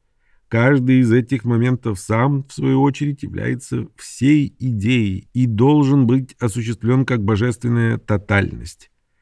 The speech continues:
Различённое может быть постигнуто в трёх формах: как всеобщее, особенное и единичное.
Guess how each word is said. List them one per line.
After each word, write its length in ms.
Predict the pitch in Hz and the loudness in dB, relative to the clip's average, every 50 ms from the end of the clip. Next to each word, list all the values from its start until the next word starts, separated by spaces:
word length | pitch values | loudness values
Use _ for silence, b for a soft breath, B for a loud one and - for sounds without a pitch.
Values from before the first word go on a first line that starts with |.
| b b b b b b | b b b b b b
Различённое 1200 | b 71 71 76 73 71 73 82 90 92 90 - - 92 101 113 123 123 123 123 120 120 117 113 | b -8 -6 -4 -4 -4 -2 0 0 0 0 0 0 2 4 4 4 4 4 4 4 4 2 2
может 480 | 107 104 104 110 113 113 120 117 101 98 | 2 2 0 0 0 -2 -2 -4 -4 -4
быть 380 | 95 101 120 123 110 - - - _ _ | -4 -2 -2 -4 -4 -8 -16 -20 _ _
постигнуто 800 | - 120 104 - - - - 123 131 127 123 123 113 - 127 123 - - _ | -4 -4 -4 -4 -6 -10 -6 -4 0 0 2 0 0 0 -2 -4 -6 -8 _
в 160 | - - _ _ _ | -20 -20 _ _ _
трёх 420 | - 104 98 123 156 165 135 - | -4 0 4 4 4 4 4 0
формах: 600 | - - - 113 107 90 - - - - _ _ _ _ _ _ _ _ _ _ _ | -4 -6 -4 -4 -4 -4 -6 -10 -14 -18 _ _ _ _ _ _ _ _ _ _ _
как 240 | - 104 101 92 - | -2 -2 -2 -2 -4
всеобщее, 920 | - - - 104 101 117 156 196 175 - - - - 110 92 67 65 - - | -8 -4 2 4 6 6 6 6 4 0 -6 -8 -6 -8 -8 -10 -12 -14 -10
особенное 760 | - 98 92 - - 123 131 131 139 143 143 143 139 135 127 | -6 -6 -6 -2 0 2 2 4 4 2 2 2 2 0 -2
и 180 | - - - 107 | -4 -6 -6 -4
единичное. 1040 | 113 117 117 104 110 110 117 110 110 123 139 156 151 104 - - - - - - | -2 -2 -2 -2 0 0 0 2 2 4 4 4 4 2 0 -4 -14 -16 -20 -20